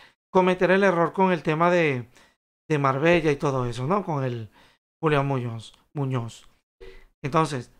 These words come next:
antes de cometer ese error, ya la prensa la estaba machacando. Entonces, ¿por qué? También se estaba diciendo que si se iba a ir Isabel Pantoja. Pero bueno, el tema no es ese. El tema es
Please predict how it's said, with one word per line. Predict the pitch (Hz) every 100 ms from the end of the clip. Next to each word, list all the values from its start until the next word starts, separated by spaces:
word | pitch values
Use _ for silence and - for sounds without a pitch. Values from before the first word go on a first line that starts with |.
| -
antes | 160 156 143
de |
cometer | 143 139 135 151
ese | 170
error, | 202 208
ya | 185 175
la | 180
prensa | 196 208 202 233
la |
estaba | 196 180 175
machacando. | 196 190 151 190 196 143 123 - - _ _ _
Entonces, | - 143 147 156
¿por | - 151 -
qué? | - 202 143 - _ _ _ _ _ _ _ _
También | 151 151
se | 135
estaba | 175 185
diciendo | 180 160 170
que | 180
si | 180
se | 175 156
iba | 147 160
a | 170
ir | 175
Isabel | 143 139 139
Pantoja. | 156 151 160 127 - - - -
Pero | 170
bueno, | 190
el | 156
tema | 214 214
no | 202
es | 190 185
ese. | 160
El | 143
tema | 202 202 208
es | 208